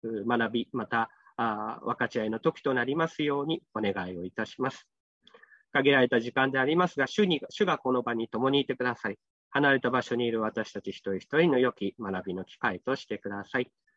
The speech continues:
主のご臨在、ご支配がこの中にあることを信じてお委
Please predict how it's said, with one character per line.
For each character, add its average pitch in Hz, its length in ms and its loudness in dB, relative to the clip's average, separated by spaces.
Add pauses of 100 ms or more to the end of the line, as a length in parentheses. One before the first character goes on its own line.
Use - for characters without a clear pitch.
(280)
主 170 100 2
の 143 120 6
ご 143 80 4
臨 139 220 6
在、 127 220 2
ご 123 100 0
支 - 100 -10
配 113 200 -2
が 110 120 -4
こ 110 140 -4
の 110 100 0
中 143 260 2
に 147 80 2
あ 143 80 2
る 131 100 0
こ - 120 -12
と 123 120 -2
を - 20 -2
信 165 240 2
じ 143 120 -8
て - 80 -8
お 117 140 2
委 127 60 2